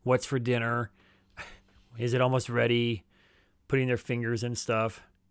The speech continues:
tasting this and that. So, yeah, overall, I'm all in on cooking outside.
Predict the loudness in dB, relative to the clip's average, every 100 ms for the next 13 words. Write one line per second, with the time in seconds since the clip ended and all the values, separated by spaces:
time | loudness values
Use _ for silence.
0 | _ _ _ _ _ -4 -2 -2 -4 -2
1 | -4 -4 -6 -6 -8 _ _ _ _ _
2 | _ _ _ _ _ _ _ -8 2 2
3 | 2 4 8 8 10 12 12 10 2 -20
4 | -20 -20 -20 -20 _ 0 6 6 6 4
5 | 2 0 -4 -2 0 0 0 2 2 0